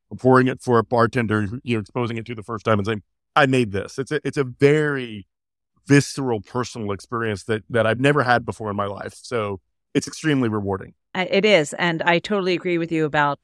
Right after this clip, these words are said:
Speaker 2: um, this business and the, the hospitality business being so hospitable.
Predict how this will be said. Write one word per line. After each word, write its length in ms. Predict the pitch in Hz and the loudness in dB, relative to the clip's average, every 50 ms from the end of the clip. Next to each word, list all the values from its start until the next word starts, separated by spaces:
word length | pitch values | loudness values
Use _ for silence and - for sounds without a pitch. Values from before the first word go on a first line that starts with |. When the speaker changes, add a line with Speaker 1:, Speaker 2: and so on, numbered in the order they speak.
| - - | -10 -8
Speaker 2:
um, 260 | - 147 139 139 147 - | -8 -6 -6 -8 -8 -6
this 220 | - 156 147 - | -6 -6 -6 -6
business 540 | - 156 147 147 - 151 139 139 139 - - - | -6 -8 -8 -6 -8 -10 -10 -10 -12 -14 -16 -12
and 200 | - 151 143 143 | -10 -8 -8 -8
the, 460 | 143 - 151 151 - _ _ - - - | -8 -10 -10 -12 -14 _ _ -14 -10 -8
the 80 | - 143 | -6 -4
hospitality 580 | - 147 147 - - 151 139 139 143 135 139 135 | -4 -4 -4 -4 -4 -4 -4 -4 -4 -6 -10 -10
business 380 | 135 139 135 - 147 143 - | -10 -10 -10 -10 -12 -12 -12
being 240 | - - 151 147 156 | -12 -10 -10 -10 -10
so 280 | - - - 226 226 196 | -8 -4 -2 -2 0 0
hospitable. 720 | 180 139 - - - 147 143 147 131 139 135 135 135 - | -2 -4 -4 -6 -8 -6 -6 -6 -6 -6 -6 -6 -8 -10